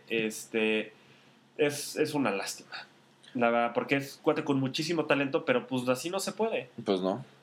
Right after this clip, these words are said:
Speaker 1: Así no se puede.
Speaker 2: Bueno, veintiuno once iban ganando.
Speaker 1: Veintiuno once.
Speaker 2: Veintiuno diez. Y
Speaker 1: Iban ganando.
Speaker 2: luego vienen los puntos de siempre de Bortles.
Speaker 1: En el cuarto cuarto y vámonos.
Speaker 2: <laughs> Y vámonos.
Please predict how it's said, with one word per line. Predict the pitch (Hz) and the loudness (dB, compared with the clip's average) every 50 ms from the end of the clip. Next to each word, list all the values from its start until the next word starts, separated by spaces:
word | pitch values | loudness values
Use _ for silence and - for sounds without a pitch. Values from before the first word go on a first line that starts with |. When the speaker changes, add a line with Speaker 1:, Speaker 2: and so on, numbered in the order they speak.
| - | -2
Speaker 1:
Así | - 135 135 135 156 156 | 0 0 2 2 2 0
no | 156 156 | 0 0
se | 156 156 | -2 -4
puede. | - - 123 117 104 - - - - - - - - - - - - - - - - - _ | -2 0 0 0 0 -2 -8 -16 -20 -20 -20 -20 -20 -20 -20 -20 -20 -20 -20 -20 -20 4 _
Speaker 2:
Bueno, | 151 165 160 151 | 8 8 8 8
veintiuno | 147 147 147 139 156 180 180 175 170 170 | 6 4 4 4 4 4 6 6 6 4
once | 175 175 165 165 165 | 4 4 4 4 4
iban | 160 156 156 151 | 4 4 4 4
ganando. | 131 120 123 131 139 151 170 220 262 - - - - - - - _ | 4 4 4 4 2 2 0 -4 -4 -6 -12 -20 -20 -20 -20 -16 _
Speaker 1:
Veintiuno | 135 123 120 123 120 117 - 139 143 135 | -2 0 2 2 2 0 0 2 2 4
once. | 131 123 | 6 6
Speaker 2:
Veintiuno | 127 123 135 160 160 127 | 6 6 6 4 4 4
diez. | 123 110 101 - - - - - - _ _ _ - | 2 0 0 -2 -8 -12 -14 -20 -20 _ _ _ 0
Y | - | 2
Speaker 1:
Iban | 113 113 113 | 2 4 4
ganando. | 117 117 123 127 | 4 4 4 4
Speaker 2:
luego | 127 123 131 | 4 2 2
vienen | 127 131 131 135 135 131 131 131 | 2 2 2 2 0 0 2 4
los | 135 131 123 - | 4 2 2 0
puntos | - 143 147 139 131 156 139 135 | 0 0 0 4 4 2 4 4
de | 147 147 143 143 139 | 4 4 4 2 0
siempre | 139 - 156 151 160 151 | 0 0 0 2 2 2
de | 143 147 156 | 2 2 2
Bortles. | 185 208 247 302 - - - | 4 2 2 2 -2 -2 2
Speaker 1:
En | 120 120 | 2 2
el | 117 117 - | 2 2 4
cuarto | 127 127 123 - 123 - | 2 2 4 2 -2 2
cuarto | - 123 113 110 - - 123 | 2 2 2 4 2 2 2
y | 113 | 2
vámonos. | 104 104 101 101 - - - - - - - 214 202 | 4 2 0 0 -2 -8 -12 -12 -12 -2 0 0 0
Speaker 2:
<laughs> | - - - | 0 0 2
Y | 101 98 | 4 4
vámonos. | 95 101 98 87 - - - - - - | 6 4 4 2 -2 -4 -4 -4 -4 -4